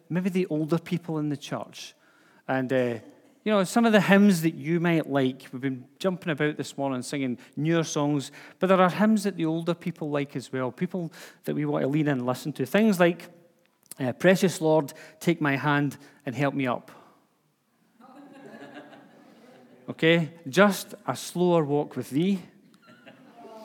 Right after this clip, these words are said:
"Go tell it on the mountain, but speak up." "Guide me, O thou great Jehovah, because I've forgotten my car."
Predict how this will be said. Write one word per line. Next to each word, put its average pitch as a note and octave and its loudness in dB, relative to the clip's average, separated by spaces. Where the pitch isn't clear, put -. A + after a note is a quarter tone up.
"Go A#3+ 8
tell A#3 8
it F#3 6
on E3+ 4
the E3 2
mountain, G3+ 4
but D3 0
speak - -2
up." A3 2
"Guide A3+ 8
me, B3 8
O A#3+ 8
thou A3 8
great G3+ 6
Jehovah, G#3 6
because E3 0
I've D3 -4
forgotten D#3+ 2
my C3 -2
car." F#3 2